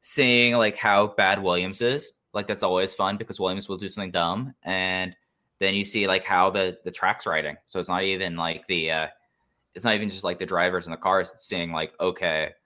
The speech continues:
they're doing a thing where basically they're running four places, but they're doing back-to-back weekends. It's like, okay, so how does Austria at the Red Bull Ring are looking, is looking as a course this year?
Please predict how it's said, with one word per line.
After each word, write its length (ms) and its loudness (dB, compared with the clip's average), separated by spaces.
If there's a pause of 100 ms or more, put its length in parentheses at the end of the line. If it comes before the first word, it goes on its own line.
(380)
they're 240 2
doing 220 0
a 60 0
thing 200 -4
where 80 -2
basically 360 0
they're 140 -2
running 320 0
four 240 -2
places, 420 -4
but 120 -6
they're 40 -4
doing 260 -6
back-to-back 600 -4
weekends. 440 -6
It's 120 -10
like, 200 -4
okay, 340 0
so 180 -2
how 320 4
does 400 0 (320)
Austria 840 0
at 100 -14
the 60 -4
Red 200 0
Bull 180 -2
Ring 480 -4
are 220 0
looking, 540 -4 (180)
is 140 -8
looking 260 -2
as 140 -6
a 40 -14
course 300 -8
this 180 -14
year? 240 -16